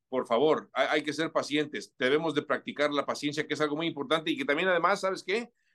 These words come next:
Eso también, la pa-, cuando tú practicas la paciencia, también de esa manera le, le, le bajas un poquito al estrés y le bajas un poquito a las emociones alteradas,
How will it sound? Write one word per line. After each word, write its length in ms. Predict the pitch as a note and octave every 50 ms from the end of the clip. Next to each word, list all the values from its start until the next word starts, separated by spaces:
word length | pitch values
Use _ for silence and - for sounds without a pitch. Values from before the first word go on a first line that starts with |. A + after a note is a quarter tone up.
| _ _
Eso 240 | - D#3 E3 E3+ F3
también, 400 | D3+ D#3+ D3 D3 D3 E3 F3+ F#3
la 140 | E3+ D#3 B2+
pa-, 140 | D#3 D3+ C3+
cuando 220 | B2+ C#3+ C#3+ D3+
tú 100 | E3 G3 G3
practicas 360 | G#3+ F3+ E3+ G3+ F#3 G3 E3+
la 140 | D#3 C#3+ -
paciencia, 640 | C#3 C3 - E3 F3+ F3+ D3 F3+ F#3+ G3+ F#3+ - _ _ _ _
también 300 | - A#2+ A#2+ C3 D#3 D#3+
de 60 | E3
esa 160 | E3 - C#3+
manera 520 | C3 B2+ C3 C#3+ D3+ D#3 D#3+ D#3 D#3 - - _
le, 240 | _ A#2+ A#2 A2+ B2
le, 200 | A#2+ A#2 A#2 A#2+
le 120 | A#2 A2+ A2+
bajas 300 | B2 C#3+ C#3 C#3 C#3 C#3
un 100 | C#3 C3
poquito 460 | C3 A#2 A#2 C3 C3 C3+ C#3+ C#3+ B2+
al 160 | A2+ A2 G#2+
estrés 420 | G#2+ G2+ - C3+ B2+ D#3 D#3 D#3
y 60 | B2 A#2
le 80 | A2
bajas 220 | B2 C3 B2+ A#2+ C3
un 100 | B2+ A#2
poquito 420 | A#2+ A#2+ A#2+ B2+ B2+ C3+ C3 A2
a 60 | G2+ G#2
las 160 | G#2 G2 G2+
emociones 440 | G#2+ G#2 G2+ G2 A#2+ A#2+ B2 G#2 G#2
alteradas, 640 | G2 F#2 - G2 F#2 F#2 F2+ E2+ E2 - - -